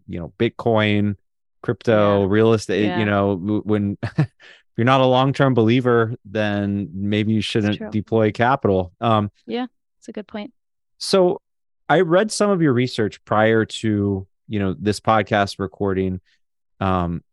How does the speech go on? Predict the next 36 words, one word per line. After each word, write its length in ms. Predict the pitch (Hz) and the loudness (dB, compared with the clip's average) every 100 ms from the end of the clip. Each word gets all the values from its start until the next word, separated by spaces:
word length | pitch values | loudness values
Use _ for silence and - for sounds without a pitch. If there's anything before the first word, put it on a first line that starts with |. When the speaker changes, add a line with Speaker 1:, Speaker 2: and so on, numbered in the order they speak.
| - | -14
Speaker 1:
some 200 | - 127 | -4 0
of 60 | |
the 80 | 120 | 2
research 320 | 113 107 110 | 0 0 -4
about 320 | 92 87 90 87 | -2 0 0 0
these 220 | 90 85 | -4 -2
rice 280 | 90 87 87 | -2 -2 -4
assets. 540 | 80 85 90 85 - 98 | -4 -4 -6 -6 -10 -8
And 200 | 95 92 | -6 -4
one 200 | 110 123 | -4 -2
thing 160 | 135 | -4
that 80 | 110 | -2
the 100 | 87 | -2
research 340 | 95 95 90 | -4 -4 -6
mentioned 400 | 92 92 - 87 | -4 -6 -6 -8
was 160 | 85 80 | -8 -6
next 380 | 90 95 - - | -6 -6 -8 -12
gen 380 | 87 82 85 87 _ _ _ - | -8 -8 -8 -12 _ _ _ -6
real 240 | 95 87 | -2 0
Speaker 2:
Mm-hmm. 160 | 80 73 | -2 -4
Speaker 1:
assets. 460 | - - 80 - | -8 -6 -6 -8
Could 140 | - 113 | -10 -8
you 80 | |
talk 280 | 165 143 131 | -4 -4 -2
a 40 | 110 | -2
little 220 | 110 98 | -2 -2
bit 240 | 98 98 - | -2 -4 -6
about 340 | 82 90 90 | -6 -6 -4
what 160 | 78 - | -6 -8
you 100 | 92 | -8
mean 260 | 90 90 | -6 -6
by 180 | 85 85 | -6 -6
next 300 | 85 87 - | -6 -8 -10
gen 200 | - 82 | -10 -8
real 200 | 87 80 | -6 -6
assets? 600 | 76 90 - - - - | -6 -8 -12 -14 -16 -18